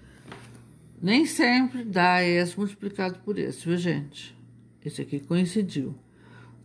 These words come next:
Trinta e seis dividido por quatro vai dar nove. Nove. Dezesseis vezes nove. Dezesseis.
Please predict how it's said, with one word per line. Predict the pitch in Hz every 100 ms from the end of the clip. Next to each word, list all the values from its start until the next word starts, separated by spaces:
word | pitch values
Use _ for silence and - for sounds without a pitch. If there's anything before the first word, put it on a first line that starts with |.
| -
Trinta | 208 240 262 262
e | 233 247
seis | - 220 196 190 165
dividido | 175 220 208 180 151 156 143 147
por | - 135 143
quatro | - 190 175 165
vai | 147 156
dar | 165 185
nove. | 190 185 180 170 147 135 131 131 131 _ _ - - - - -
Nove. | 151 170 196 180 143 135 139 135 127 - - - - - - _
Dezesseis | - 151 214 247 233 233 226 226 - 196 170 147 151 147
vezes | 160 160 180 208 196 156 143 147 143 -
nove. | 147 151 160 170 185 185 156 135 131 135 127 - - - - _ - - -
Dezesseis. | - 135 143 135 - - - 170 170 156 151 - -